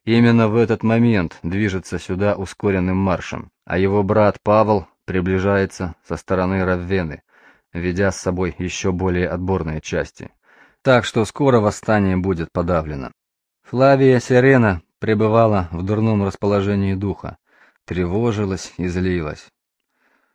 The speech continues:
Орест пытался скрыть от своей жены падение Тицинума, однако думал, что она, пожалуй, знает куда больше, чем кажется. Взгляд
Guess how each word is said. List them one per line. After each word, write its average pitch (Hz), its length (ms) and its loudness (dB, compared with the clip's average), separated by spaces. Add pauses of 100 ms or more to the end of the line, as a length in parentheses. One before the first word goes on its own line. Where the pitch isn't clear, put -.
(180)
Орест 127 480 0
пытался 117 500 -2
скрыть 123 400 2
от 98 160 -6
своей 104 340 0
жены 104 320 2
падение 98 560 0
Тицинума, 87 760 -2 (100)
однако 95 480 -2
думал, 107 360 2
что 95 260 -2
она, 101 180 2
пожалуй, 92 520 0 (100)
знает 98 420 0
куда 104 320 -2
больше, 101 560 -4
чем 82 220 -4
кажется. 73 640 -12 (260)
Взгляд 113 480 2